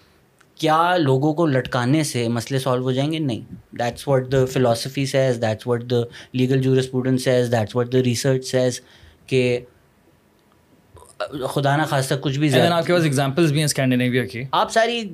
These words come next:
Speaker 1: ویسے بھی ہسٹری اٹھا کے دیکھ لیں نا،
Speaker 2: ہاں۔
Speaker 1: آپ خدا نہ خواستہ کسی بچے کے ساتھ زیادتی ہوتی ہے، امیڈیٹ ریئیکشن کیا آتا ہے کہ بھائی اس کو ٹانگ دو، یہ ہمارے معاشرے میں کوئی جلات آ گیا ہے۔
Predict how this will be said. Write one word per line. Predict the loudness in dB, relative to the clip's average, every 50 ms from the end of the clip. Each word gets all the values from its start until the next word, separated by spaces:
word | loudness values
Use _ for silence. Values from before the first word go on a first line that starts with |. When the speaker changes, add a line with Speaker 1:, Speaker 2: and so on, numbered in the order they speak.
| -12 -14
Speaker 1:
ویسے | -14 -10 -6 -2 0 0 0 2 2 2
بھی | 2 2 2
ہسٹری | 0 0 0 0
اٹھا | 0 0 0 0
کے | 0 0
دیکھ | 0 0 -2 -2 -2 -4 -2
لیں | -2 0
نا، | 0
Speaker 2:
ہاں۔ | -2 -4 -8 -14 -20 -20 _ -4
Speaker 1:
آپ | -2 0 0 0 0 -4
خدا | -8 -8 -4 -2 0 0 0
نہ | 0 0
خواستہ | 0 0 0 -2 -2
کسی | -2 -2 0
بچے | 0 -2 -2 -2 -2
کے | 0
ساتھ | 0 0 0 0
زیادتی | 0 0 0 -2 -2 -2
ہوتی | -2 0 0 -2 -2 -2
ہے، | 0
امیڈیٹ | 0 0 0 0 -2 -4 -4
ریئیکشن | -4 -4 -4 -4 -4 -4 -4 -2
کیا | -2 -2 -2
آتا | -2 -2 -4 -6
ہے | -6
کہ | -4
بھائی | -2 -2
اس | -2 -2
کو | -2
ٹانگ | -2 -2 -2 -2 -2 -2 -4
دو، | -4 -6 -4
یہ | -2 -2
ہمارے | 0 0 2 2 2 0
معاشرے | 0 0 -2 -4 -4 -2 -2
میں | -2 -2 -2
کوئی | -2 -4
جلات | -4 -4 -4 -2 -2 -2 -2 -2
آ | -2 -2 -2
گیا | -4 -4 -4 -4 -6
ہے۔ | -8